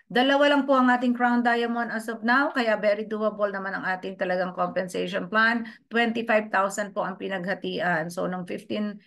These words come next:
million na, syempre, alam nyo na yung pinaghatian ng dalawa na yan. <laughs> Okay? Dalawa lang po yan.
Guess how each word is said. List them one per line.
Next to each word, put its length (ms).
million 400
na, 160
syempre, 400
alam 240
nyo 80
na 80
yung 80
pinaghatian 640
ng 80
dalawa 320
na 80
yan. 320
<laughs> 320
Okay? 400
Dalawa 320
lang 160
po 160
yan. 480